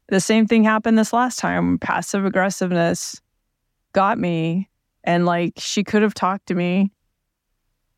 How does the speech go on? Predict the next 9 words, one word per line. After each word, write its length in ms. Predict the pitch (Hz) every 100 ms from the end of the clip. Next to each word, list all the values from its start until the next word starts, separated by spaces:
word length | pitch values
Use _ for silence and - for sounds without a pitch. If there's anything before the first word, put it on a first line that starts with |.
| _ _ _ _ _ _ -
You 140 | 175
know, 320 | 160 170 190
I'm, 480 | - 170 180 190 - - _ 175 175 -
I 80 | 175
like 200 | 208 214
to 100 | 190
work 240 | 185 190
with 120 | 175
people. 560 | - 180 190 196 208